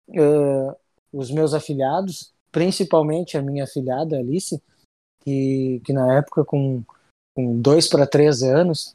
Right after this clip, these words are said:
três anos de idade, vamos dizer, ela foi fundamental, ela foi fundamental na minha recuperação, ela me, me deu forças que, que eu,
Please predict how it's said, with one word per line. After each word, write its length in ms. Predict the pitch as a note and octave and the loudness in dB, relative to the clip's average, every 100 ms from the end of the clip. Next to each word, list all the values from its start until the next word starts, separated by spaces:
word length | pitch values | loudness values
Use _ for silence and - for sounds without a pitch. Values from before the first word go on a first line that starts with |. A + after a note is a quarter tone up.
| _ | _
três 240 | B2+ B2+ | -6 -4
anos 200 | C#3+ E3 C3 | -4 -4 -6
de 60 | |
idade, 400 | A#2+ B2+ D#3+ D#3+ | -6 -4 -4 -6
vamos 200 | C#3 B2+ | -10 -12
dizer, 260 | A#2+ C3+ D#3+ _ _ _ - | -12 -12 -14 _ _ _ -4
ela 220 | C#3 F3 | 0 0
foi 260 | - F#3+ G3+ | 0 0 0
fundamental, 1120 | - G3 G#3 A3 G#3 G3 F#3+ D#3+ D#3+ E3+ C3+ - - | 0 -2 2 2 2 0 -4 -4 -2 0 -2 -8 -12
ela 200 | C3+ C3 | -10 -6
foi 140 | D3+ | -8
fundamental 680 | - F3 E3+ E3 D#3+ D3+ D#3 | -8 -4 -2 -2 -4 -4 -4
na 80 | D#3 | -4
minha 180 | D3+ C#3 | -4 -6
recuperação, 640 | C3+ D3+ C3 - D#3 F#3 - - - _ | -6 -8 -8 -6 -6 -6 -10 -20 -20 _
ela 200 | C#3 D3+ | -2 0
me, 280 | D3+ C#3+ D3+ | 2 0 -2
me 180 | D#3 D3 | -2 2
deu 240 | C#3+ E3+ | 4 4
forças 720 | F#3+ - E3+ G3 - D#3+ - - - | 2 0 4 4 2 -2 -4 -8 -8
que, 580 | D#3 D#3 D#3 D#3 D3+ - _ _ _ _ - | -2 2 2 2 0 -4 _ _ _ _ 2
que 100 | D#3+ | 4
eu, 320 | D#3+ E3 | 4 2